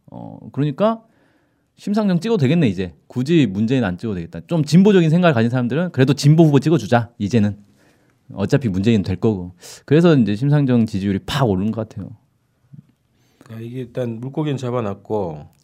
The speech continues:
Speaker 1: 그렇죠.
Speaker 2: 어, 이제 다른 물고기도 키워보자, 이런
Speaker 1: 네.
Speaker 2: 심리가 작용한다.
Speaker 1: 아, 그렇죠.
Speaker 2: 음.
Speaker 1: 근데, 아, 지금 이, 지-, 보세요. 이 여론조사가 얼마나 정확할지는 잘 모르겠는데, 뭐, 알엔 서치 여론조사 결과라고 하는데,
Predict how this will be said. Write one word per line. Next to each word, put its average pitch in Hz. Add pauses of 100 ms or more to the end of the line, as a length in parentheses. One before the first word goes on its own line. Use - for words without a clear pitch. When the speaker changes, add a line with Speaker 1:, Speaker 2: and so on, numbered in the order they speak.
Speaker 1:
그렇죠. 90
Speaker 2:
어, 87 (260)
이제 98
다른 131
물고기도 107
키워보자, 95
이런 95
Speaker 1:
네. 82
Speaker 2:
심리가 104
작용한다. 98
Speaker 1:
아, 67
그렇죠. 80 (420)
Speaker 2:
음. 82 (880)
Speaker 1:
근데, 190 (360)
아, -
지금 160
이, 147 (340)
지-, - (140)
보세요. 139
이 156
여론조사가 160
얼마나 160
정확할지는 139
잘 120
모르겠는데, 104
뭐, 90
알엔 98
서치 107
여론조사 92
결과라고 90
하는데, 87